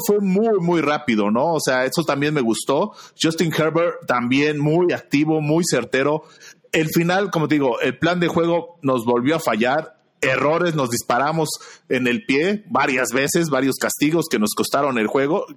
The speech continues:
Realmente yo creo que Ore-, Oregon perdió el juego, no Auburn se lo ganó. Entonces, pues,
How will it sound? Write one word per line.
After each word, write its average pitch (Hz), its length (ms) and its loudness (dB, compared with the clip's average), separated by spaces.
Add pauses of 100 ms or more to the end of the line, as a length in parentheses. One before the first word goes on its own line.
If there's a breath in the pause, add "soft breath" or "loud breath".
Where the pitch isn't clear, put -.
Realmente 185 560 0
yo 170 160 0
creo 175 240 0
que - 180 -4
Ore-, 196 340 0
Oregon 196 440 0
perdió 139 240 0
el 160 60 2
juego, 175 260 0
no 156 260 0
Auburn 151 280 0
se - 100 -2
lo 107 100 2
ganó. 101 280 -2 (360 loud breath)
Entonces, 151 560 0
pues, - 260 -2